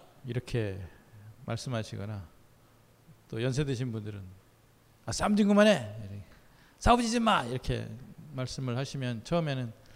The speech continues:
네, 경로당에서 할머니들이 이렇게 말씀하시면, "경로당 유류비 저 확보하려면 싸워야 돼요."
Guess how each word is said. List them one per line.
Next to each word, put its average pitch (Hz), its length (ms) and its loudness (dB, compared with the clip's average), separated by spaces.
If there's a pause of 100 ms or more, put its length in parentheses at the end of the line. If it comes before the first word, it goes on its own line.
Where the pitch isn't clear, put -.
(640)
네, 110 260 -8 (280)
경로당에서 139 600 0
할머니들이 156 500 0
이렇게 - 180 -10
말씀하시면, 113 640 -6 (800)
"경로당 156 440 4
유류비 156 760 4 (720)
저 123 240 -2
확보하려면 165 600 6
싸워야 185 340 4
돼요." 143 520 2